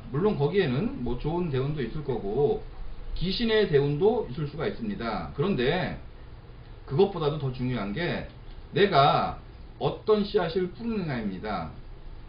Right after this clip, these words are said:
이 진술 충미, 이 고지는 삼 년마다 도래를 합니다. 토운이 지나고 나면은 어떤 결실이 맺어지는 경우가 있습니다. 해서 이 토운이 지나고 나면은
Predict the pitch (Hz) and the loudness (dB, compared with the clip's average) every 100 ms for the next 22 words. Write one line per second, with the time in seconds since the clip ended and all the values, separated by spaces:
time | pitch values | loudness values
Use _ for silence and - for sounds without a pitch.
0 | - 139 160 143 175 208 214 214 214 208 | -10 -4 -4 -2 -2 0 0 2 2 0
1 | - 294 262 131 160 139 98 - - 143 | -4 -4 0 0 0 -2 -4 -6 -6 -4
2 | - 147 185 170 233 135 - - - - | 0 0 0 0 0 0 -4 -10 -14 -14
3 | - - - - - - 247 247 240 220 | -16 -14 -14 -12 -14 -6 -2 2 2 2
4 | 190 180 180 135 139 139 151 165 110 92 | 2 2 0 2 2 2 -2 -2 -4 -4
5 | 82 - - - - 294 277 254 247 202 | -6 -10 -14 -12 -8 -6 -2 0 -2 0
6 | 156 160 135 117 131 110 139 120 85 - | -2 -2 -2 -2 -2 -2 -2 -2 -4 -10
7 | - - - - - - - 135 156 - | -16 -16 -16 -16 -14 -14 -6 -4 -2 0
8 | 202 196 123 135 170 175 120 117 135 135 | 2 2 0 -2 0 0 0 0 0 0
9 | 120 113 120 104 - 90 85 - 85 - | -2 0 0 -2 -6 -6 -4 -4 -4 0
10 | 208 202 123 147 117 - - - - - | 0 2 4 2 2 -4 -10 -10 -10 -10
11 | - - 127 143 - 277 277 262 147 208 | -10 -8 -2 -2 -2 -8 -4 0 2 2
12 | 247 147 151 147 107 110 214 156 98 | 0 -2 -2 -2 -4 -2 -2 -2 -4